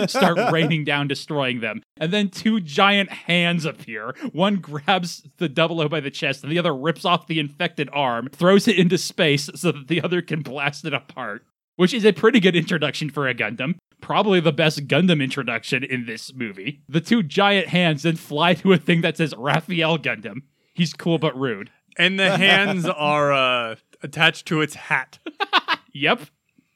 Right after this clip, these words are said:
Speaker 1: This Gundam has a Regian drive, though, and immediately transams because, again, it's the only one that gets a good introduction.
Speaker 3: And starts sw-, sweeping through and wrecking face.
Speaker 1: The giant hands can turn into a giant fuck-off laser,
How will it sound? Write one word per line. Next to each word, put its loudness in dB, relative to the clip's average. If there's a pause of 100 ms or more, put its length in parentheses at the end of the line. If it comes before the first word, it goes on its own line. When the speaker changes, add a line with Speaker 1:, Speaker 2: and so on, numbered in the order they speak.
(100)
Speaker 1:
This 2
Gundam 2
has -2
a 0
Regian -4
drive, -12
though, -16 (560)
and 0
immediately 0
transams 2
because, 0
again, 2
it's -8
the -2
only 0
one 0
that -2
gets -4
a -2
good 0
introduction. -6 (240)
Speaker 3:
And -2
starts 4
sw-, -8
sweeping 0
through 0
and -4
wrecking 0
face. -6 (160)
Speaker 1:
The -4
giant 0
hands 0
can -4
turn -2
into -4
a -4
giant -2
fuck-off -4
laser, 0